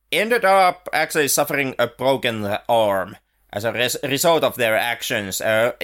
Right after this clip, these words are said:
as a result of the vigilantism. And while you can, of course, make the case that, that they apprehended a bad guy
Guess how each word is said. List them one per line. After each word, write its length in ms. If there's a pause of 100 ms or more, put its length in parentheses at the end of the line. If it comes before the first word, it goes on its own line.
(100)
as 120
a 60
result 360
of 160
the 100
vigilantism. 960 (260)
And 160
while 160
you 140
can, 400 (120)
of 200
course, 280
make 220
the 80
case 320
that, 260 (220)
that 280 (280)
they 220
apprehended 680
a 100
bad 400
guy 360